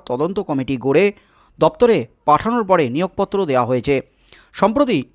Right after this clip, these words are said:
শ্যামপুর এক এবং দু নম্বর ব্লকের ছজন মহিলা নারী শিশু উন্নয়ন ও সমাজ কল্যাণ দপ্তরে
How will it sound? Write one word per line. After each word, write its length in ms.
শ্যামপুর 360
এক 80
এবং 220
দু 100
নম্বর 300
ব্লকের 360
ছজন 260
মহিলা 260
নারী 300
শিশু 320
উন্নয়ন 340
ও 20
সমাজ 300
কল্যাণ 360
দপ্তরে 380